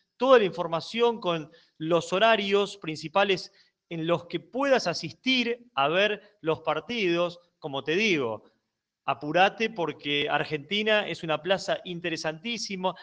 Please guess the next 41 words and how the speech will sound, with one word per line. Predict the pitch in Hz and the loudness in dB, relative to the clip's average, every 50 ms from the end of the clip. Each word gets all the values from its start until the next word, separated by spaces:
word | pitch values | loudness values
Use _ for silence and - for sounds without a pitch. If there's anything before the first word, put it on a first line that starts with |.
| - _ _ | -20 _ _
Viene | 165 226 294 294 262 | -4 -4 -2 0 0
mucha | 226 240 285 269 - 247 202 | -2 -2 -4 -4 -4 -4 -4
gente | - - 247 269 277 262 - - 214 190 180 - | -4 -4 -6 -6 -6 -8 -6 -2 -2 -2 -2 -4
del | 165 151 | -6 -6
interior, | 156 151 151 151 165 165 - 254 233 185 135 - - | -6 -8 -6 -6 -6 -4 0 2 2 2 2 0 -2
amigos | - 151 175 226 269 294 262 226 202 196 202 196 - - _ _ _ _ | -4 -2 -2 -2 -2 -2 0 2 2 0 0 -2 -6 -16 _ _ _ _
que | _ 143 | _ -12
están | - - 170 | -6 -4 -4
en | 165 151 143 | -4 -4 -4
Córdoba, | - - 202 190 180 175 165 160 | 0 2 2 4 4 4 2 2
en | 151 147 | 0 0
Rosario. | - - 147 143 - - - 208 208 180 175 160 | -4 -6 -6 -4 -4 2 4 4 4 4 2 -4
Me | |
dice, | 165 160 175 | -4 -6 -4
"Nico, | 214 233 202 - 185 143 - - _ _ _ _ | -6 -6 0 0 0 0 0 -4 _ _ _ _
ya | - - 214 214 214 | 4 4 4 4 4
pude | 233 240 240 214 - | 0 2 2 4 4
conseguir | 185 175 165 - - 180 202 226 220 | 4 0 0 0 -2 -2 -2 -2 -2
mi | 208 190 160 | -4 -6 -6
ticket". | - - 247 240 233 - 240 214 208 | -4 -6 -6 -6 -6 -4 -6 -6 -6
Y | 226 214 202 | -6 -16 -14
claro, | - 294 359 415 330 208 160 | -8 -6 -4 -2 -2 -2 -4
¿cómo | - 240 247 247 | -4 -2 -2 0
te | - 208 | 0 0
lo | 175 180 | 0 2
vas | 190 190 190 | 2 2 0
a | 190 175 | -2 -4
perder | - 165 165 175 208 233 233 220 233 - - _ _ | -2 -4 -2 0 2 0 0 0 -2 -10 -20 _ _
si | _ - - 208 | _ -12 -8 -8
es | 214 202 | -6 -4
un | 196 175 | -2 -2
evento | 175 185 202 202 185 180 180 180 | 0 0 0 -2 -2 -2 -2 0
único | 196 214 208 202 185 170 190 180 160 - - _ _ | 0 -2 -4 -6 -4 -2 -2 -2 -2 -4 -8 _ _
y | - 160 | -14 -10
fantástico? | - - 151 151 147 135 117 107 - - 120 - 113 - _ _ _ _ | -4 -4 -4 -4 -2 -6 -6 -6 -8 -16 -10 -10 -12 -12 _ _ _ _
Vamos | - 156 240 254 254 240 - - 208 | 2 2 4 4 4 2 2 4 4
a | 202 190 190 175 - - - - | 6 6 6 4 2 -2 -12 -4
continuar | - 175 175 170 208 226 254 254 233 214 | -4 -4 -2 -2 -2 0 0 0 0 0
con | 214 202 185 | -2 0 2
la | 180 180 | 0 0
nota. | 196 226 233 226 226 220 214 214 208 214 - | 0 0 -2 0 2 2 2 2 2 -4 -14